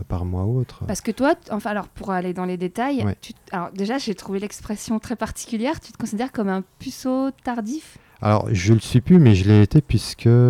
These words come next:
Speaker 1: j'ai perdu ma virginité à trente et un ans.
Speaker 2: Et, euh, et tu l'as renco-, alors.
Speaker 1: Donc c'est tardif, quoi.
Speaker 2: Ouais, c'est tardif par rapport à la moyenne, mais
Speaker 1: Par
Speaker 2: si c'est
Speaker 1: rapport à
Speaker 2: une
Speaker 1: la
Speaker 2: moyenne,
Speaker 1: moyenne.
Speaker 2: ça veut dire qu'il y en a qui commencent très tôt.
Speaker 1: Voilà.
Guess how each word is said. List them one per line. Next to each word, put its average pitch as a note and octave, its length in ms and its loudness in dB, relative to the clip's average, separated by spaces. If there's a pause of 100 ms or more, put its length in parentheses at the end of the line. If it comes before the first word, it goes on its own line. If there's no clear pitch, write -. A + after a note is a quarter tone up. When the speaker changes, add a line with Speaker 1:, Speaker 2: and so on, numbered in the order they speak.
(100)
Speaker 1:
j'ai G#2+ 400 2
perdu A2 320 2
ma G#2+ 160 6
virginité G2 500 2
à B2 80 6
trente - 280 -2
et - 20 4
un G2+ 100 0
ans. F#2+ 100 -6 (640)
Speaker 2:
Et, G3 260 2
euh, F3+ 440 0
et B2 140 -10
tu - 140 -6
l'as F#3 80 2
renco-, F#3 220 0
alors. F3 180 0 (680)
Speaker 1:
Donc A2 120 -6
c'est A2+ 80 2
tardif, B2 340 6
quoi. F#2+ 140 -4 (300)
Speaker 2:
Ouais, A3+ 260 2
c'est F3+ 160 -10
tardif G3 320 -6
par G3+ 100 -2
rapport F3+ 240 0
à F3 60 2
la F3 100 4
moyenne, G3+ 500 4
mais F3+ 120 2
Speaker 1:
Par E3+ 100 2
Speaker 2:
si - 60 0
c'est - 80 2
Speaker 1:
rapport F#3+ 80 4
à - 20 2
Speaker 2:
une F#3 40 4
Speaker 1:
la F#3 40 4
Speaker 2:
moyenne, F#3 180 4
Speaker 1:
moyenne. A#3 180 4
Speaker 2:
ça G3 100 -2
veut F3 60 -2
dire F3 120 -2
qu'il F3+ 80 -2
y F3 40 0
en F3 40 -2
a - 20 -4
qui - 120 -12
commencent F3 260 -4
très F#3+ 160 -6
tôt. G#3 260 -2 (360)
Speaker 1:
Voilà. G2 300 0